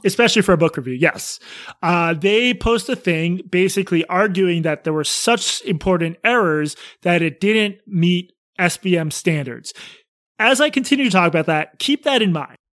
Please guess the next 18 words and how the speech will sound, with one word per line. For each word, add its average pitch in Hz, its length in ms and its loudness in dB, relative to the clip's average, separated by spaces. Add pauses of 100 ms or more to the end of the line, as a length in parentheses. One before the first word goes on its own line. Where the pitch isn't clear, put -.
Pulling 294 360 2
an 185 100 0
article 208 680 -2 (140)
because 190 300 0
it 185 80 -4
does 175 160 0
not 202 340 2
meet 190 240 2
S 180 220 0
B 202 180 0
M's 175 240 2
lofty 170 440 0
standards 165 500 -2
for 170 260 -4
accurately 208 500 0
communicating 170 760 0
health 147 280 -2
information. 139 560 -8